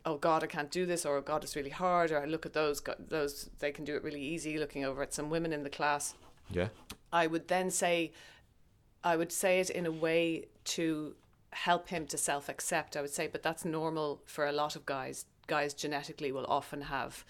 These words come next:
Speaker 1: shorter hamstrings because of their sporting life, but also just physiologically, it's likely that you have shorter hamstrings. So I wouldn't, I would only use a gender specific in terms of encouraging someone to accept his body.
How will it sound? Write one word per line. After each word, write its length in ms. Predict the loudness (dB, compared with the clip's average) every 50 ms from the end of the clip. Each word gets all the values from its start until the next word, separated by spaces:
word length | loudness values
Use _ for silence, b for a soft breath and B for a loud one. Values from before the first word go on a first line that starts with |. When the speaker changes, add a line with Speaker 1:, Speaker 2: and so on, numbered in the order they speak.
| B B B B B
Speaker 1:
shorter 400 | -6 -2 -2 0 0 -2 -4 -6
hamstrings 720 | -6 -6 -6 -6 -6 -6 -4 -4 -4 -4 -4 -4 -4 -6 -6 B B B B B _ _ _
because 360 | -6 -4 0 2 2 2 2 -2
of 120 | -6 -6
their 240 | -6 -6 -6 -8 -10 -10
sporting 460 | -8 -8 -2 0 0 0 0 -2 -4 -4
life, 240 | -2 -2 -2 -2 -4 -6
but 80 | -4
also 300 | -4 -4 -4 -4 -8 -8
just 420 | -6 -6 -4 -4 -4 -6 -8 -10 -6
physiologically, 800 | -2 -2 -2 -2 -4 -6 -6 -6 -6 -6 -8 -8 -6 -6 -6
it's 160 | -6 -6 -4
likely 480 | -4 -2 -4 -4 -4 -4 -6 -6 -6 -8 _ _ _ _ _ -8
that 180 | -8 -6 -6
you 100 | -6 -6
have 160 | -6 -6 -6
shorter 340 | -6 -6 -6 -6 -6 -6 -6
hamstrings. 440 | -8 -8 -8 -8 -6 -6 -6 -4 -2
So 120 | 0 2
I 80 | 2 2
wouldn't, 380 | 2 0 -2 -2 -2 -4 -6 -6 -10 B B B B B B B
I 100 | B 2
would 140 | 2 0 0 0
only 460 | 2 2 4 4 2 2 0 -2 -6 -10 _
use 500 | -8 -6 -2 0 0 0 0 0 -2 -4 -4
a 100 | -4 -2
gender 380 | 0 0 0 0 0 -2 -4 -4
specific 680 | -6 -4 -4 -2 0 0 2 0 0 0 -2 -4 -4 -6
in 120 | -8 -6
terms 400 | -6 -4 -2 -2 -2 -2 -2 -4
of 80 | -6 -6
encouraging 640 | -6 -6 -6 -6 -6 -4 -4 -4 -4 -4 -6 -6 -6
someone 300 | -6 -4 -4 -4 -4 -6 -6
to 100 | -8 -8
accept 400 | -8 -6 -4 -4 -4 -4 -6 -10
his 120 | -14 -8
body. 400 | -6 -4 -4 -4 -4 -8 -12 -14